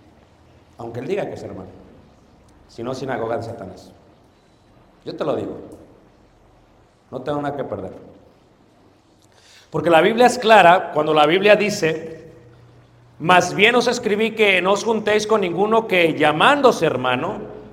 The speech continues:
fuere fornicario", los que viven en unión libre, "o avaro, o idólatra", los que practican paganismo, "o maldiciente, o borracho, o ladrón, con el tal y aunque comáis". Pero la pregunta es,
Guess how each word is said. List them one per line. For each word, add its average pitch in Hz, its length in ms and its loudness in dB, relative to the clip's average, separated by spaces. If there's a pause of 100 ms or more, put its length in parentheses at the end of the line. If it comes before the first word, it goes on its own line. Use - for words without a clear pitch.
(140)
fuere 214 360 2
fornicario", 180 1040 4 (240)
los 123 140 -6
que 135 80 -4
viven 170 160 -2
en 180 60 -2
unión 160 220 -2
libre, 170 300 -2 (1160)
"o 156 180 6
avaro, 208 520 10 (600)
o 165 180 4
idólatra", 160 680 6
los 139 140 0
que 156 100 -2
practican 170 680 0
paganismo, 143 680 0 (540)
"o 156 100 0
maldiciente, 175 1000 0
o 156 120 0
borracho, 170 720 2
o 254 220 8
ladrón, 233 480 4
con 175 140 -2
el 156 120 -4
tal 190 180 0
y - 20 -4
aunque 185 580 -4 (380)
comáis". 107 520 -6
Pero 156 100 0
la 165 140 2
pregunta 185 460 -2
es, - 520 -8